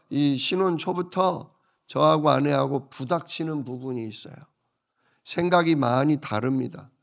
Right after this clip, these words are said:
그러다 보니까 서로 "에휴" 이러고 지낼 때가 있어요. "에휴, 저 성질, 아유, 저 생각."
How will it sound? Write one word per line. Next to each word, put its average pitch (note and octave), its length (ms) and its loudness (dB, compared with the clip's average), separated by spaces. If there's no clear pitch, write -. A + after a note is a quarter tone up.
그러다 F3 320 6
보니까 D3 640 0
서로 F3+ 560 0
"에휴" C#3 320 4
이러고 C3+ 360 -4
지낼 A#2+ 320 -6
때가 A#2+ 200 -10
있어요. - 420 -16
"에휴, D3 380 6
저 A#2 160 -6
성질, B2 580 -6
아유, D#3+ 380 8
저 C3 160 2
생각." B2 580 -2